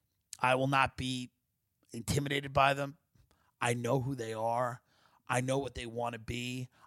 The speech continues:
I can see through their lies. I can see through their distortions.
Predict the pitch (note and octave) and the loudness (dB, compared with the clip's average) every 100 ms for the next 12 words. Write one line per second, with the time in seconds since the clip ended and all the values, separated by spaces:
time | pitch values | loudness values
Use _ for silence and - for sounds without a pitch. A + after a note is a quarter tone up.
0 | _ B2 A#2+ B2 A2 - C3 - C3+ A#2+ | _ 0 2 0 0 2 0 -2 -4 -4
1 | A2+ A#2 A2+ A#2 A#2 A#2+ B2 - - - | -2 2 2 2 0 -4 -6 -8 -10 -20
2 | - - A#2+ - B2 - C3+ B2 C#3+ B2 | -12 -4 -2 0 0 2 0 -2 -4 -6
3 | B2 A#2 G#2+ - - B2 B2+ - D3 D#3 | -4 -4 -4 -4 -2 -2 -4 -4 -6 -6
4 | D#3 | -6